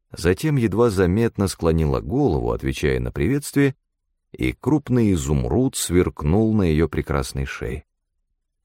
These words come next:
Женщина направилась в зал, едва слышно шелестя широкой юбкой. Я успел лишь заметить, что платье у нее черное под стать волосам,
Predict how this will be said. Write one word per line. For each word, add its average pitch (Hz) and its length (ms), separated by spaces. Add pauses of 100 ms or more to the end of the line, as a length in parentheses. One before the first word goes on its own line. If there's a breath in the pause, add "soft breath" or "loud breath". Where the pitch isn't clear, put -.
(280)
Женщина 110 540
направилась 69 540
в 55 60
зал, 120 320
едва 117 320
слышно - 540
шелестя 69 440
широкой - 380
юбкой. 50 400 (800)
Я 131 220
успел 127 320
лишь 107 220
заметить, 71 500
что - 260
платье 87 380
у 82 60
нее 69 480 (160)
черное 113 580
под - 180
стать - 320
волосам, 73 520